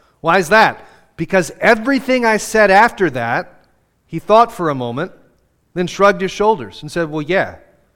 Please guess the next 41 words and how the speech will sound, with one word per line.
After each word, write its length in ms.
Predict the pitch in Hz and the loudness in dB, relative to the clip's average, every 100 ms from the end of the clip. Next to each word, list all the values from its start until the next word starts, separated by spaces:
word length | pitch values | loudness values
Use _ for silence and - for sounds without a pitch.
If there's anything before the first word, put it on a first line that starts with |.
| _ | _
if 180 | 147 139 | -12 -6
you 80 | 165 | -6
believe 680 | 131 156 185 196 160 - _ _ | -4 -2 -2 -2 -6 -12 _ _
what 240 | 175 165 | -6 -6
you 60 | 147 | -10
said 280 | - 180 165 | -4 -4 0
about 280 | 151 147 | 0 0
sin 200 | - 180 | -4 -8
and 80 | 165 | -8
depravity, 560 | 135 180 214 156 131 127 _ _ | -6 -2 0 0 -6 -12 _ _
that 160 | 160 | -2
has 240 | 147 170 - | 0 -2 -4
to 80 | 127 | -14
be 120 | 104 | -16
true." 280 | - 80 _ _ _ _ _ _ _ _ _ _ _ | -18 -20 _ _ _ _ _ _ _ _ _ _ _
Right? 200 | - 123 175 _ _ _ _ | -20 -20 -20 _ _ _ _
And 100 | 139 | -6
then 80 | 165 | -4
so 180 | 185 170 | 0 -2
from 140 | 175 | 0
there, 240 | 190 208 170 | 2 2 4
every 260 | 180 185 | 2 4
other 140 | 185 165 | 2 2
step, 220 | 196 175 | 0 0
he 60 | |
was 100 | 156 | 0
like, 160 | 147 147 | -4 -4
"Well, 100 | 156 | -4
yeah, 320 | 170 220 101 - | 0 0 0 -8
if, 160 | 139 - | -12 -8
if 220 | 143 - | -8 -4
what 160 | 147 | -6
you 80 | 151 | -6
said 200 | 143 165 | -8 -6
about 240 | 165 160 - | -2 -2 -2
sin 200 | 196 196 | -8 -8
is 120 | 120 | -6
right, 240 | 123 147 | -6 -6
then 160 | 160 156 | -10 -8
yeah, 200 | 165 120 | -6 -6
that, 200 | 120 | -10